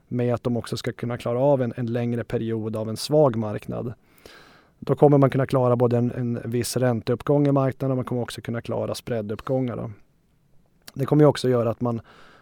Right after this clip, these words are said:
man vid framtida, eh, emissioner här närmaste tiden,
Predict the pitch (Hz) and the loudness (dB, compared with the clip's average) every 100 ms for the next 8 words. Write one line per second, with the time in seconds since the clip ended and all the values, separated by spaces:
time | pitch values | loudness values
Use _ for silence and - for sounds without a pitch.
0 | _ - 135 127 113 131 120 - 139 120 | _ -2 2 2 2 0 0 2 2 2
1 | 117 147 160 156 147 131 - - 131 123 | 0 0 0 2 2 2 -4 -8 -4 -4
2 | 117 123 123 120 123 117 120 113 117 113 | -4 -4 -2 0 0 0 -2 -2 -2 -2
3 | 113 113 117 - 110 117 110 117 113 | -4 -2 -4 -4 -6 -4 -4 -4 -6